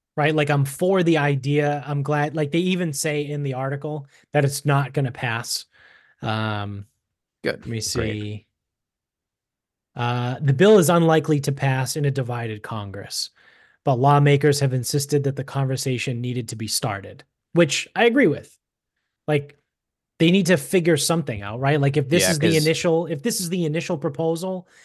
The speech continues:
Speaker 1: and no one's gonna agree to it, well, maybe the one that everyone can agree upon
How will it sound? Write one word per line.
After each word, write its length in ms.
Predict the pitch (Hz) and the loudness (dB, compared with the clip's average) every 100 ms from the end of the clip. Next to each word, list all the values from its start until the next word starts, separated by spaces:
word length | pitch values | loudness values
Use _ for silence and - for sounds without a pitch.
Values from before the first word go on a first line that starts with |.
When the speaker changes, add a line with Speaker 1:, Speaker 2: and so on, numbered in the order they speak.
| _ _ _ | _ _ _
Speaker 1:
and 400 | 151 151 151 147 | 0 2 4 2
no 100 | 147 151 | 2 4
one's 200 | 160 - | 2 0
gonna 240 | 160 147 | 0 2
agree 280 | 139 143 160 | 2 0 0
to 120 | 175 | 0
it, 200 | 185 170 | -4 -4
well, 100 | 160 | -4
maybe 320 | 147 165 165 | -2 -2 -2
the 120 | 156 147 | -2 -2
one 220 | 151 147 | -2 -4
that 100 | 139 | -2
everyone 400 | 143 147 143 139 | -2 -2 -2 -4
can 140 | 139 | -6
agree 300 | 123 139 160 | -6 -4 -2
upon 600 | 143 139 127 123 113 110 | -2 -4 -10 -10 -12 -14